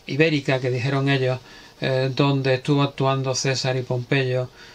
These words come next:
eh, poco antes del cambio, del cambio de,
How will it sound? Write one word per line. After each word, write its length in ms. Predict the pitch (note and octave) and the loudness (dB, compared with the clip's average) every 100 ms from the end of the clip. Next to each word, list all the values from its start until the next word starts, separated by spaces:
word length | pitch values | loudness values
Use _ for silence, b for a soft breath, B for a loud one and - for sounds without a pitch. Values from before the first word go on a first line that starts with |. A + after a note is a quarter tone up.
| B A#2+ | B -6
eh, 420 | C3+ C3+ C3 B2+ B2 B B B B B - - | -2 -2 -2 -4 -6 B B B B B -8 -2
poco 200 | D3 D3 | 0 2
antes 340 | C#3+ D3+ C3+ | 2 0 0
del 300 | C3+ C3 C3 | 0 -2 -2
cambio, 540 | D3 C#3 C3 C3 B2+ - | -2 0 0 -2 -2 -4
del 320 | C3+ C3+ C3+ | -4 -2 -2
cambio 480 | C#3 C#3 C3 C3 B2+ | -2 -2 -2 -2 0
de, 400 | B2+ B2+ B2 | 0 0 0